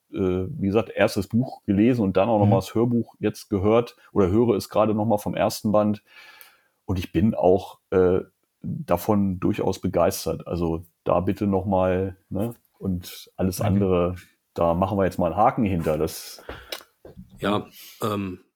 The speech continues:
Speaker 3: also ich muss auch sagen, ich hab, äh, zum Beispiel, ähm, ich hab die komplette Filiasson-Saga, ähm, nicht nur gelesen, sondern auch teilweise gehört.
Speaker 2: Mhm.
Speaker 3: Das spricht Detlef Bierstedt, ähm, der das auch super macht,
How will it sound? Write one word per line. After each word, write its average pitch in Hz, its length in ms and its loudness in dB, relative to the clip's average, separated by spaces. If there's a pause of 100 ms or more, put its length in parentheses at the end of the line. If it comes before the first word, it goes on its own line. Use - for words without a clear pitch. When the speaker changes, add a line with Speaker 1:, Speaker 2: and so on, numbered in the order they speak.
Speaker 3:
also 110 180 -2
ich 101 60 -2
muss 117 160 0
auch 110 120 -2
sagen, 110 220 2
ich 107 140 -4
hab, 120 160 0
äh, 113 240 2
zum 107 160 -4
Beispiel, 107 760 -2 (480)
ähm, 98 640 -4
ich - 180 -12
hab 110 120 -4
die 110 80 -4
komplette 113 400 -2
Filiasson-Saga, 123 1400 0
ähm, 104 360 -6 (180)
nicht 110 280 -6
nur 113 100 0
gelesen, 107 360 -2
sondern 104 240 -2
auch 98 120 -2
teilweise 101 420 0
gehört. 113 480 0 (460)
Speaker 2:
Mhm. 110 140 4
Speaker 3:
Das 110 100 4
spricht - 300 -2
Detlef 107 360 0
Bierstedt, 139 800 0
ähm, 107 640 -4 (320)
der 104 100 -4
das 107 160 -4
auch 113 180 -6
super 127 640 -2
macht, 120 460 -4